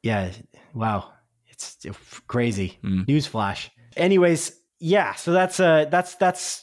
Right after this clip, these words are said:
Speaker 1: who would watch that. People who wanted to watch these exclusives potentially. And, uh, honestly, a hundred to a hundred fifty thousand subscribers. Some people thought that was very weak, and some people thought that was strong. But
Speaker 2: Mm.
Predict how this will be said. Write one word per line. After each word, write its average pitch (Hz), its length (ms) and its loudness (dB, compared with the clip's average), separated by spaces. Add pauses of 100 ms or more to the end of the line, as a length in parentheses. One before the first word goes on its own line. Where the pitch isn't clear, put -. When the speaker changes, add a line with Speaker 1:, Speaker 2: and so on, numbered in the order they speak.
Speaker 1:
who 151 140 2
would 156 140 4
watch 165 320 2
that. 98 240 -8
People 143 240 2
who 135 60 2
wanted 143 220 2
to 139 60 0
watch 131 240 0
these 123 160 0
exclusives 120 560 -2
potentially. 110 640 -2 (140)
And, 185 140 0
uh, 160 220 -2
honestly, 262 400 2 (180)
a 156 60 -2
hundred 226 300 -2
to 196 160 2
a 147 80 -2
hundred 170 260 0
fifty 147 200 -2
thousand 143 340 0
subscribers. 117 680 -4 (640)
Some 190 160 -2
people 185 160 2
thought 156 220 -2
that 147 100 2
was 123 100 -2
very 131 240 2
weak, 120 480 -2 (300)
and 120 260 0
some 143 160 0
people 127 200 0
thought 117 300 -2
that 113 140 0
was 107 140 -4
strong. 90 560 -6 (280)
But 98 200 0
Speaker 2:
Mm. 92 180 -2